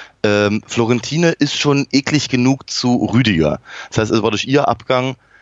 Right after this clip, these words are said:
ist in, in gewisser Weise verdient, dass das dann eben so ein, so ein, so ein, so einen komischen,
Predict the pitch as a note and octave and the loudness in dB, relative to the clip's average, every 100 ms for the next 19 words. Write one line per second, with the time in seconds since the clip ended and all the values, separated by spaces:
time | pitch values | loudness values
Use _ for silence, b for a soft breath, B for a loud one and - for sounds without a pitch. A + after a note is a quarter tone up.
0 | b - C3 C3+ C3 B2 A2+ A#2 A#2+ A2+ | b -4 -2 -2 0 -2 -2 0 2 2
1 | G#2+ A2 A#2 B2+ - G#2+ - A2+ A2+ A2 | 0 -2 0 0 0 -4 -4 -2 -2 0
2 | A2+ A2 G#2 G#2 G2 G2 b b b - | -2 0 -2 -2 -4 -8 b b b -6
3 | G2+ F#2 G2 F#2+ G2 F#2 A2 A2 - G#2 | -4 0 0 0 -4 0 2 2 2 2
4 | G2+ F#2+ | 2 0